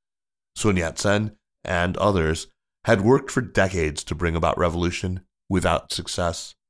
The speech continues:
Many had given up on the idea altogether, while others had long-term plans for change.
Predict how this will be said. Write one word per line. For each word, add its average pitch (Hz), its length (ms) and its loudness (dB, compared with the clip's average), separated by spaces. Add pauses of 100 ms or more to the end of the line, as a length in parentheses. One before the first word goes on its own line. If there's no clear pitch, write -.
(720)
Many 101 300 2
had 82 200 -2
given 92 240 2
up 104 140 2
on 92 100 0
the 80 140 0
idea 78 460 0
altogether, 90 720 0 (340)
while 110 320 4
others 95 500 4
had 98 220 -2
long-term 113 640 0
plans 90 460 0
for 80 180 -6
change. 82 640 -8